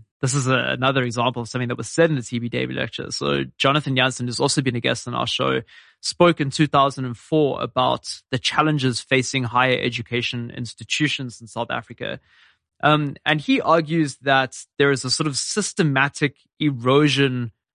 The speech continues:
of institutional autonomy, um, in South Africa due to certain government policies. He says that the state, mostly through funding models,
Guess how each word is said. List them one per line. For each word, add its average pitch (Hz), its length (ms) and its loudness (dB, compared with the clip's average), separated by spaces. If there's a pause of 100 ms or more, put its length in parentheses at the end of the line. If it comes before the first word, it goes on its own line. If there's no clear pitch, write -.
(220)
of 131 320 2
institutional 131 1080 -2
autonomy, 135 800 -2 (400)
um, 120 320 2
in 160 140 4
South 127 260 0
Africa 123 320 -2
due 127 200 0
to 131 140 -4
certain 131 400 -2
government 120 380 -2
policies. 135 560 -2 (360)
He 139 60 -2
says 190 280 4
that 165 260 2 (140)
the 156 140 -2
state, - 580 -2 (720)
mostly 185 440 2
through 147 200 -4
funding 175 440 2
models, 127 560 -4